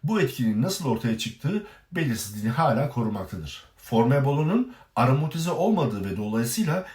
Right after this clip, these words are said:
testosteron östrojen oranını değiştirdiğini açıklama girişimi bu aktif bileşiğin düşük androjenitesi nedeniyle başarısız olmaktadır.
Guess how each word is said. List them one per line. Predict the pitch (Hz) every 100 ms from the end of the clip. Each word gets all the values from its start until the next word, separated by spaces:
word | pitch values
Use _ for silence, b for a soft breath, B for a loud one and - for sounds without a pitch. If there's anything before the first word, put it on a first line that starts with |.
| B
testosteron | - 131 131 143 - 139 165 220 B B
östrojen | 117 117 - 139 135 208
oranını | 208 123 117 110 104 87
değiştirdiğini | 104 110 - 117 127 131
açıklama | 127 - - 143
girişimi | 147 123 87 120 175 208 B B
bu | 131 -
aktif | 131 - 214 -
bileşiğin | 123 110 101 92 90
düşük | 107 - - _
androjenitesi | 123 127 131 135 160 180 139 - 101
nedeniyle | 95 98 98 147 208 B B -
başarısız | 123 131 127 123
olmaktadır. | 107 95 90 - 82 -